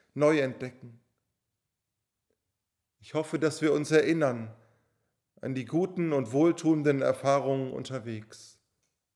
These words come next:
Trotz mancher Entbehrungen, dass wir uns erinnern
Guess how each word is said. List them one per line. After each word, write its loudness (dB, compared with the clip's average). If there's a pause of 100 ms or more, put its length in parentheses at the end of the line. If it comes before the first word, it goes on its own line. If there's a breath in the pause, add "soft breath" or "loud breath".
(760)
Trotz 0
mancher 2
Entbehrungen, -2 (1700)
dass -18
wir -4
uns -6
erinnern 0